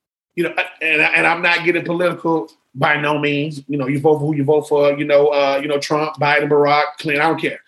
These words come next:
But Barack Obama said, "We are who we have been waiting for." I believe that. I just believe that. And I'm not getting red, blue, liberal, conservative, whatever you,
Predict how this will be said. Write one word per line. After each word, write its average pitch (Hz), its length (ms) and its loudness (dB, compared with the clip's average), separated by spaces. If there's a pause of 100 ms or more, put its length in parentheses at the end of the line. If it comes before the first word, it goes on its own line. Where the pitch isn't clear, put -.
(240)
But 151 100 0
Barack 202 260 4
Obama 208 360 2
said, 160 380 -2
"We 233 260 0
are 185 120 4
who 175 200 -4
we 220 240 0
have 175 200 0
been 170 140 -2
waiting 156 320 -4
for." 123 220 -10
I 208 160 2
believe 196 460 4
that. 123 120 -6 (640)
I 180 160 2
just 156 240 -2
believe 185 520 -2
that. 185 420 0 (600)
And 143 100 0
I'm 175 160 2
not 175 200 -2
getting 175 240 -2
red, 185 320 0
blue, 190 300 -2
liberal, 190 280 0
conservative, 185 480 -2
whatever 180 340 2
you, 180 120 -8